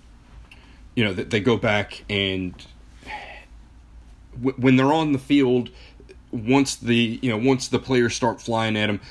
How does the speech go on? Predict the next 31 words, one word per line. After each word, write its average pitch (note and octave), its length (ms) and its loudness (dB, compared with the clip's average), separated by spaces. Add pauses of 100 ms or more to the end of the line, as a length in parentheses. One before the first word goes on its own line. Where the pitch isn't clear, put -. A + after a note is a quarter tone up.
they A2+ 120 -4
go B2+ 100 2
back B2 240 2
to - 120 -6
old A2 220 -2
habits G#2+ 460 -2
that G2 160 -6
they G#2 100 -2
learned G2+ 380 -2 (100)
under G2+ 460 0 (260)
the G2 220 -4
old G#2+ 300 0
coaching F#2+ 360 -2
staff. F2+ 320 -4
There's F#2+ 140 -2
a G#2+ 60 -4
lot A2+ 200 0
of G#2 160 -4
different B2+ 440 -2
offensive A#2 440 -2
line A2+ 260 0
techniques G#2 500 -6
that F#2+ 100 -6
Florida G#2 300 -4
State, G#2+ 400 -4 (500)
um, G2 300 -2 (120)
not, F#3 200 -4
maybe E3 160 -2
not D3 120 -2
techniques, B2 460 -2
but G#2 300 0